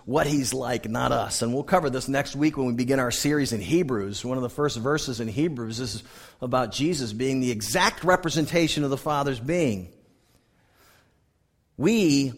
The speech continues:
love to picture Jesus the way we want to picture him. He's given clear directions to us about how and when he guarantees to work in our lives.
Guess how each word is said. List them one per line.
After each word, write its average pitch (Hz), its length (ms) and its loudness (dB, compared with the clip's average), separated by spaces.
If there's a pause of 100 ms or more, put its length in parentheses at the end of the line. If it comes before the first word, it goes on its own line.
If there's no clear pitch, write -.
love 160 540 4
to 143 140 -2
picture - 640 -2
Jesus 120 520 -2
the 113 100 -2
way 123 240 -2
we 120 220 0
want 117 320 -4
to 113 60 -14
picture 170 360 -4
him. 98 240 -10 (1600)
He's 160 220 2
given 151 320 4
clear 165 300 2
directions 143 800 0
to 127 140 0
us 113 400 -2 (500)
about 110 240 2
how 127 400 2
and 110 140 -2
when 123 280 2
he 123 140 0
guarantees 127 1200 2
to 127 80 0
work 123 280 2
in 120 100 2
our 113 180 2
lives. 117 540 -4